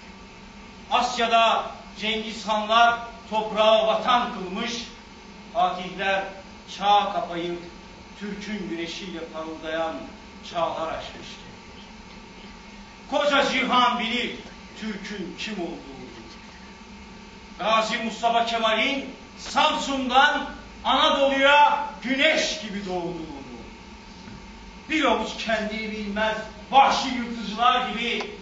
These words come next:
dağları kendine mesken tutarak Cumhuriyete pusu kuracakmış. Nerede görülmüş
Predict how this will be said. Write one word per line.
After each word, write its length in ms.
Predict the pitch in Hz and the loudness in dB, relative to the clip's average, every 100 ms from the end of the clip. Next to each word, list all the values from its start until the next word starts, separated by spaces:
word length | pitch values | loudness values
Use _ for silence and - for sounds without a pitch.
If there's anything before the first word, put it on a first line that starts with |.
| - | -4
dağları 500 | 240 269 254 254 240 | 6 6 6 4 0
kendine 480 | 240 240 226 233 233 | 0 2 2 2 0
mesken 500 | 226 226 - 262 240 | 0 -2 -2 -2 -2
tutarak 520 | - 233 226 330 320 - - - - - - | -4 0 6 6 4 -4 -10 -16 -18 -18 -14
Cumhuriyete 1120 | - 294 277 277 277 269 254 302 302 - - - - | -6 -2 0 2 4 4 4 4 4 2 -2 -10 -8
pusu 360 | 277 330 330 | 0 4 4
kuracakmış. 680 | 247 214 202 175 - - - - - - - - - - - - - | 4 0 0 -2 -6 -10 -14 -16 -16 -14 -16 -16 -18 -18 -18 -18 -2
Nerede 400 | 302 359 359 330 | 4 6 6 6
görülmüş 540 | 311 285 277 269 240 | 6 6 6 2 0